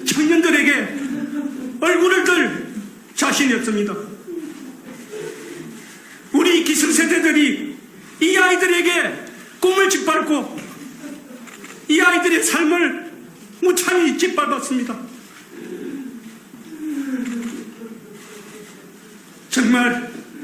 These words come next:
이 당의 유가족에 대한 발언 및 처우에 대해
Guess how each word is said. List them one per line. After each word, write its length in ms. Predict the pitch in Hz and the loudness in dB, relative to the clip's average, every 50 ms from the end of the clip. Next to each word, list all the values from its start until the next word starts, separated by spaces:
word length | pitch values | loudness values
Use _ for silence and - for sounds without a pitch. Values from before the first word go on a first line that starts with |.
| - - - - - - - - - - - - - - - - - - - - - - - - - - - - - - - - - - - - - - - - - - - - - - 208 - 160 - - - - - - - - - - - | -14 -14 -14 -16 -20 -20 -20 -20 -20 -20 -20 -20 -20 -20 -20 -20 -20 -20 -20 -20 -20 -20 -20 -20 -20 -20 -20 -20 -20 -20 -18 -16 -14 -14 -12 -12 -12 -12 -12 -12 -12 -10 -10 -10 -10 -10 -12 -14 -14 -14 -14 -16 -16 -16 -16 -20 -20 -20 -18 -16
이 100 | - 170 | -14 -12
당의 600 | 208 208 208 214 214 202 160 123 107 - - - - - - - - - - - - - - - - - | -10 -8 -8 -6 -4 -4 -4 -4 -6 -6 -8 -10 -12 -14 -18 -18 -18 -20 -20 -20 -20 -20 -20 -16 -6 -2
유가족에 480 | 170 170 196 214 214 214 220 220 208 | 0 2 2 2 2 4 4 4 4
대한 340 | 196 196 208 202 202 202 202 | 4 4 2 2 2 2 2
발언 280 | 196 190 196 202 202 202 | 2 2 2 4 4 4
및 180 | 196 202 196 | 4 2 2
처우에 380 | 202 - 185 185 180 180 185 180 | 0 0 2 4 6 6 4 4
대해 500 | 165 156 160 160 151 135 - - - | 4 2 2 2 2 0 0 -2 -8